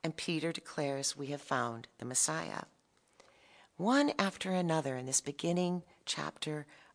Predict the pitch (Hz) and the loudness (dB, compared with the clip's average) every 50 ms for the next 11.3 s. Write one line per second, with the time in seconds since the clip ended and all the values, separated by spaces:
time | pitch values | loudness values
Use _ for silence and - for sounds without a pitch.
0 | - - 156 135 - - - 147 139 131 120 117 117 120 - - - - - - | -4 -4 -4 -2 0 0 0 0 0 0 -2 -4 -6 -8 -10 -16 -20 -20 -20 -16
1 | - - 160 151 - 170 170 - - - 165 160 160 - - 135 120 117 117 _ | -4 -4 -2 0 4 8 10 10 10 10 8 6 4 0 -4 -6 -6 -6 -10 _
2 | _ _ _ _ _ - 147 139 - - - - - 156 160 170 190 220 240 226 | _ _ _ _ _ -6 2 4 4 4 4 4 4 6 6 6 6 4 2 0
3 | - - - 214 208 202 - - 135 117 113 - - - - - - - - - | -2 -2 -2 -2 0 2 0 0 0 0 -2 -2 -2 0 2 2 2 2 0 -6
4 | _ _ _ _ _ _ _ - 147 147 156 151 160 156 165 175 190 196 - - | _ _ _ _ _ _ _ -4 -2 0 2 4 4 4 6 4 4 2 0 -2
5 | 196 - - - 160 143 139 135 135 135 - - - - - - _ - - - | -2 -2 -2 -2 0 -2 -2 -2 -4 -8 -10 -16 -20 -20 -20 -20 _ -8 -8 -4
6 | - - 233 202 151 139 135 139 160 165 170 175 165 - - 170 151 151 147 151 | 2 6 8 8 8 8 6 4 4 4 2 2 0 6 12 12 12 12 12 10
7 | 156 156 156 151 - - 185 202 208 165 - - - - _ _ _ _ _ _ | 6 4 6 4 4 4 4 2 0 -4 -4 -8 -10 -12 _ _ _ _ _ _
8 | _ _ _ _ _ _ _ _ _ _ - - - - - - - - 226 - | _ _ _ _ _ _ _ _ _ _ -20 -20 -20 -20 -20 -16 -4 -2 -2 0
9 | - 247 285 285 - - 233 220 208 - - 190 180 170 - - - 208 202 202 | 4 2 2 2 2 2 4 4 4 4 2 0 0 0 0 0 0 2 4 4
10 | - - 175 160 147 - - - 151 143 - - - - - 196 190 175 147 123 | 6 6 4 2 2 -2 -4 0 2 4 4 4 2 2 0 0 2 2 0 0
11 | - - - - - - | -2 -4 -10 -12 -16 -18